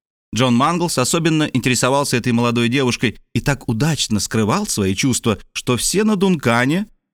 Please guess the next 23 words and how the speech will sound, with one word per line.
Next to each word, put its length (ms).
кроме 280
Мэри 220
Грант 420
и 80
его 220
самого, 460
заметили 540
их. 360
Что 140
же 100
касается 640
ученого-географа, 1400
то, 360
вероятно, 600
он 160
был 140
самым 380
счастливым 540
человеком 560
во 100
всем 220
южном 300
полушарии. 580